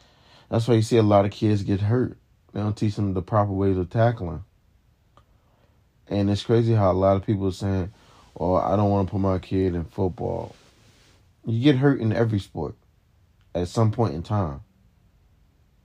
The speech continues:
And then we out here giving out participation trophies to tell our kids that it's okay to lose,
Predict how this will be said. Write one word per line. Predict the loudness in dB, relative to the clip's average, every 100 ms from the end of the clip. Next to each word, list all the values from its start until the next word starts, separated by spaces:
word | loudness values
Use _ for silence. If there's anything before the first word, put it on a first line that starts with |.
| _ _ _ _ _ _ -10
And | -4 -2
then | 2
we | 2 4
out | 4
here | 4 2
giving | 2 0 2
out | 0
participation | 0 -6 -4 -4 -4 -2 -2 -2 -6
trophies | -2 0 0 0 0 0 -2 -6 _ _ _ _ _ _ _ _ _
to | -4
tell | 0 4 6
our | 6 4
kids | 0 0 0 0
that | 0
it's | 0
okay | -2 0 0
to | 0
lose, | 0 2 4 4 0